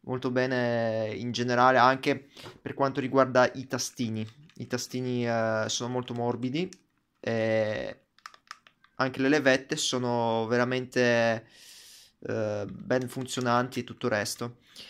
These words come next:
Ehm, ringrazio, ah, già funziona con la, già la batteria carica, perfetto, c'ha già la batteria carica. Questo è un, eh, è un mol-, un plus, perché così potrò, potremo dopo provarlo, potrò provarlo.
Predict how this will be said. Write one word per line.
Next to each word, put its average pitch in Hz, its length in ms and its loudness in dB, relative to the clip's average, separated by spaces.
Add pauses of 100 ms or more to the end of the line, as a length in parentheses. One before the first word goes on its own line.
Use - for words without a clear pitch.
(380)
Ehm, 127 1160 2
ringrazio, 170 640 2
ah, 127 260 6
già 269 220 4
funziona 240 400 0
con 247 180 6
la, 147 140 2
già 196 140 2
la 214 120 4
batteria 160 420 2
carica, 117 440 4
perfetto, - 680 -4
c'ha 131 200 -4
già 160 240 2
la 170 120 4
batteria 139 500 0
carica. 113 540 -2 (160)
Questo 156 840 4
è 131 80 6
un, 127 240 -2
eh, 123 400 0
è - 80 -4
un 135 380 -4
mol-, 175 340 2 (640)
un 143 220 -8
plus, 147 380 6
perché - 260 -10
così 135 240 -2
potrò, 135 560 2 (360)
potremo 156 380 -2
dopo 151 200 -2
provarlo, 127 680 6
potrò - 260 -8
provarlo. 110 580 -2